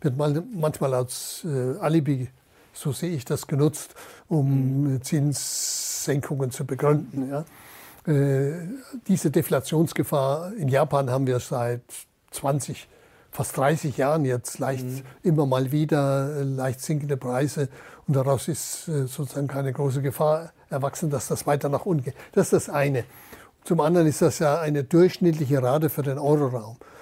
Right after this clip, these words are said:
Speaker 1: Wenn man das mit Null definiert, dann, äh, werden einige, äh, leichte Inflation haben und andere müssen dann aber im Negativen sein,
Speaker 2: Mhm.
Speaker 1: damit man auf Null kommt.
Speaker 2: Mhm.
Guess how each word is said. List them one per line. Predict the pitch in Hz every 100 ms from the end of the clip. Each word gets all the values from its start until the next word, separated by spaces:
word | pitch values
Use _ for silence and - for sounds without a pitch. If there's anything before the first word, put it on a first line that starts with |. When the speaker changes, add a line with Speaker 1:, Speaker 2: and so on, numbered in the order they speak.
| -
Speaker 1:
Wenn | 156 143
man | 151
das | 143 -
mit | 151
Null | 143 165 185
definiert, | 151 - 143 143 190 127 - - - _ _ _ _
dann, | - 135 139 143 151 151 156 143
äh, |
werden | 147 135 175
einige, | 143 160 151 151 143 135 160 - -
äh, | 156 147 139 135
leichte | 135 139 131 185
Inflation | 156 - 131 165 170 156
haben | 156 151
und | 143 139
andere | 147 165 156
müssen | 143 139 165
dann | 151
aber | 143 143 139 123 - - -
im | - 139
Negativen | 175 175 156 160 139
sein, | 135 147 147
Speaker 2:
Mhm. |
Speaker 1:
damit | 139 135
man | 143
auf | 120
Null | 170 185
kommt. | 190 135 117 117
Speaker 2:
Mhm. | -